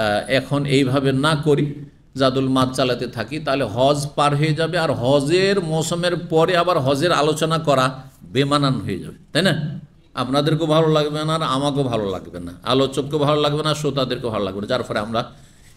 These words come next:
সপ্তাহে চারটি দার্স এখন করব, জুমার দিনে দুইবার বুখারী, আব-, জাদুল মাদ আপাতত দুই মাসের জন্য বন্ধ। ধরে নাও হজের একটা কোর্স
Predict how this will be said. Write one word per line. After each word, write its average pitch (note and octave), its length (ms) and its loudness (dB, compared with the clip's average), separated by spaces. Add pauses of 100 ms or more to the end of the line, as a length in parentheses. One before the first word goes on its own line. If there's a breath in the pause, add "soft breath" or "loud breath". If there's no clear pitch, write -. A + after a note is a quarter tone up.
সপ্তাহে C3+ 460 0
চারটি C#3+ 360 0
দার্স B2+ 300 0
এখন B2+ 260 -2
করব, C3 260 0
জুমার A2+ 340 -2
দিনে A2 240 -2
দুইবার A#2+ 380 0
বুখারী, C3+ 400 -2 (500 loud breath)
আব-, G#2+ 240 -2
জাদুল A#2+ 300 2
মাদ A#2 280 -2
আপাতত B2+ 420 -2
দুই B2+ 220 2
মাসের A#2 340 -2
জন্য B2+ 200 0
বন্ধ। A#2+ 280 0
ধরে D#3 200 2
নাও E3+ 140 0
হজের D#3 300 4
একটা D#3+ 200 0
কোর্স C3+ 480 0